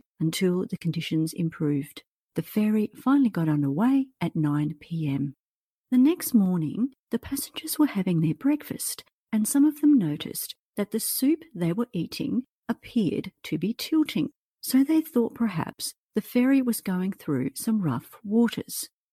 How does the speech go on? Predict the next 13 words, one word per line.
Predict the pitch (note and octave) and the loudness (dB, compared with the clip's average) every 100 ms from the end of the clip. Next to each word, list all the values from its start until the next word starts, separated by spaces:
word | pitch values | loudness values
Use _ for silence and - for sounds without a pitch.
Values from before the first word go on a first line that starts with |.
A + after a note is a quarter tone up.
| _ | _
However, | - A3+ A#3 G#3+ - _ _ | 0 4 4 2 -6 _ _
the | A3+ | -4
ship | - D4+ D#4+ - | 0 0 -2 -4
began | - C#4+ G#3 G3 | -2 2 0 0
tilting | - E3+ E3 D#3 D3+ - _ | -2 -2 0 -2 -4 -6 _
more | F3 F3+ F#3+ A#3 | 0 2 2 2
and | B3 A#3+ | 4 6
more, | A3 C#3 - B3 - _ | 6 4 0 -2 -4 _
and | F#3 F#3+ F#3+ F#3 | 0 2 2 0
objects | A3+ A#3+ - D4 D4 - | -4 -4 -2 -2 -4 -4
then | F#3+ | -4
began | F3 F3 D#3+ D#3 | -2 -2 0 -2
falling | - C4 C4 C4+ C4+ | -2 0 4 4 6